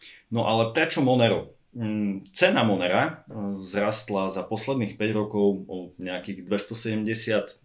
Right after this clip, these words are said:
dvestosedemdesiattri percent, tuším. Samozrejme Monero spĺňa to, že je decentralizovanou kryptomenou. Ten samotný kód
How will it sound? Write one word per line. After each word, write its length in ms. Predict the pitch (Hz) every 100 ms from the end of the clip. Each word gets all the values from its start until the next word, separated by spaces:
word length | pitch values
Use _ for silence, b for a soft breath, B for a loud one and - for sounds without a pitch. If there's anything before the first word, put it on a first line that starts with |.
| -
dvestosedemdesiattri 1040 | 101 95 - - 120 117 120 117 - 113
percent, 400 | 113 107 - 113 113
tuším. 400 | 120 147 156 - _ -
Samozrejme 560 | 135 135 143 143 113
Monero 480 | 98 104 110 147 170 -
spĺňa 720 | - 117 117 110 101 98 -
to, 320 | 101 98 98
že 200 | 98 90 87
je 140 | 87 85
decentralizovanou 1040 | 107 120 110 110 107 110 110 110 110 92
kryptomenou. 800 | - 87 - 90 90 95 120 117
Ten 160 | 101 98
samotný 480 | 117 117 117 104 -
kód 400 | 120 117 113